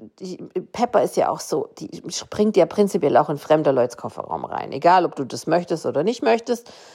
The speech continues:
Lina macht den Kofferraum auf, Lina macht die Box auf, Pepper ohne Kommando, wumm, sitzt drin in der Box, ja. <laughs> Gut, alles klar, das war ein relativ zügiger Abschied, danke, Pepper. Sie hat dann sich, glaub ich, gewundert, als die Türe zuging und ich nicht mitfuhr. <laughs> Aber die war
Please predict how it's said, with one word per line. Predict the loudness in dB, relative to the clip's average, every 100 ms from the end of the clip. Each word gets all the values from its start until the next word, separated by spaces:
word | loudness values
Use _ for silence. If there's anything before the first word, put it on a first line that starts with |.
| _
Lina | 2 4
macht | 4 2 0
den |
Kofferraum | 2 2 6 4 4
auf, | 2 2 -2
Lina | -2 0
macht | 0 -2
die | -2
Box | 2 2 2
auf, | -2 -4
Pepper | -8 -6 -2
ohne | 2 2 2
Kommando, | -2 -2 -4 -6 -10 0
wumm, | 0 2
sitzt | -4 -6 -8 -6
drin | -6
in | -6
der | -4
Box, | -4 -6 -4
ja. | 0 2 0 -6
<laughs> |
Gut, | -4 -2 2
alles | 2 2 2
klar, | 4 4
das | 4 4
war | 4
ein |
relativ | 6 4 4 2 -8
zügiger | -6 -6 0 4
Abschied, | 4 2 -6 2
danke, | 2 4 0
Pepper. | 2 2 4 2 0 -20 -20 -20
Sie | 2 4
hat | 6 6
dann | 2
sich, | 2 4
glaub | 4 4
ich, | 0
gewundert, | 0 2 2 4
als | 4 4
die | 0
Türe | -8 -2 -2 -2
zuging | -2 -2 -2
und | -2 -2
ich | -4
nicht | -6 -6
mitfuhr. | -8 -8 -2 2
<laughs> | 2 0 -4 -4 -4 -6 -2
Aber | 0 0
die | -2 2
war | 6 6